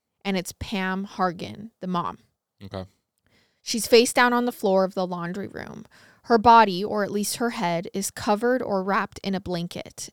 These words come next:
Speaker 1: and sitting on top of the blanket is her cell phone.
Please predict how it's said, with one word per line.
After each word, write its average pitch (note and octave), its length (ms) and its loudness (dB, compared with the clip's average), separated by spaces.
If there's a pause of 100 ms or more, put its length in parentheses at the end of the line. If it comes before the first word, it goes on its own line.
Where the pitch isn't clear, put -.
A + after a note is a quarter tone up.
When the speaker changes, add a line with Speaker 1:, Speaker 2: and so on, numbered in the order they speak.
Speaker 1:
and G3+ 160 -2
sitting A#3 340 2
on A3+ 140 0
top G3 240 -2
of G#3 100 -12
the A3 120 0
blanket F3+ 460 -6
is - 180 -8
her F#3 140 -8
cell F3 360 -6
phone. - 460 -12